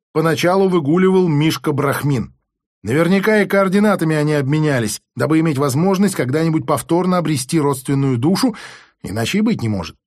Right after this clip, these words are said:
Обзваниваю общих знакомых. С пятой попытки добываю его телефон. Застаю Брахмана, о чудо, дома! Чувак, конечно, удивлён. Прежде мы были едва знакомы, но держится корректно, нафиг не посылает.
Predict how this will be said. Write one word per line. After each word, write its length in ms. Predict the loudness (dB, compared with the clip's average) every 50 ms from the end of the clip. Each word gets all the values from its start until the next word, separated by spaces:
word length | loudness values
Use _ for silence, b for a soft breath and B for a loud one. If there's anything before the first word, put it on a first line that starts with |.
| _ _ _ _ -4
Обзваниваю 760 | -2 -2 0 -2 0 0 2 2 4 4 4 2 2 2
общих 360 | 2 0 0 0 0 -2 -2 -2
знакомых. 500 | -2 -2 -2 -2 -4 -4 -6 -8 -14 B B B B
С 80 | -12 -4
пятой 340 | 0 0 0 2 2 0 0
попытки 440 | 0 0 0 0 -2 -2 0 0
добываю 520 | 0 2 4 4 4 4 2 2 2 2 2
его 220 | 2 2 2 2
телефон. 480 | 0 0 0 -2 -2 -2 -4 -8 -8 -12 _ _ _ _ _ _
Застаю 540 | -4 -2 0 0 0 0 2 2 4 4 4
Брахмана, 680 | 4 2 2 2 2 2 2 2 4 4 2 2 0 0
о 140 | -2 -4 -4
чудо, 540 | -4 -6 -6 -2 0 2 2 2 2 0 -2 -2
дома! 600 | 0 2 4 4 4 4 2 2 0 -2 -6 -10 _ _ _ _ _ _ _ _ -8
Чувак, 280 | -4 -2 -2 -2 -2
конечно, 360 | -2 -2 0 0 0 0 0
удивлён. 480 | 0 2 2 2 2 2 2 2 -2 B B B B B -2
Прежде 280 | 0 0 2 0 0
мы 140 | 0 0 0
были 160 | 0 0 0
едва 320 | 2 2 0 0 0 0 0
знакомы, 560 | 0 0 -2 0 2 2 2 2 2 0 B B B B B _
но 360 | -4 -2 0 0 2 0 0
держится 580 | 0 0 0 2 2 2 0 -2 -2 -2 -4 -2
корректно, 640 | 0 0 2 2 2 2 0 0 -2 -2 -2 -2 B B B B
нафиг 380 | -4 -2 -2 0 -2 -2 -4 -2
не 80 | -2 -2
посылает. 640 | -2 -2 0 0 0 0 0 -2 -4 -8 -12 _